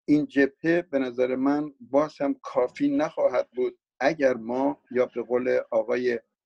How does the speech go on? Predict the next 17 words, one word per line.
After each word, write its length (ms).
قاسمی، 600
ما 240
با 200
هم 260
هماهنگی 760
یا 160
همسازی 600
نداشته 500
باشیم. 440
من 160
برخلاف 680
آقای، 480
اه، 160
قاسمی 520
معتقدم 720
که 300
در 220